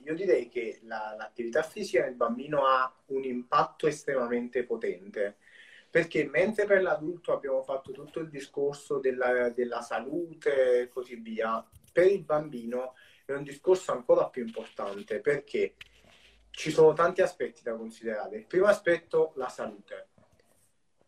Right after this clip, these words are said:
Eh, un bambino che si allena avrà dei parametri ematici migliori.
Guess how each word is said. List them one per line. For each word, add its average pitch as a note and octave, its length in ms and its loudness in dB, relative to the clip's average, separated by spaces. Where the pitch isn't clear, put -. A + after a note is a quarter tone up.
Eh, A#2 400 -6
un D#3 160 -4
bambino E3 460 0
che D#3+ 120 -2
si - 180 -6
allena D#3+ 640 -2
avrà C#3 460 -4
dei B2+ 180 -4
parametri D3 680 -8
ematici B2+ 760 -10
migliori. A#2 680 -12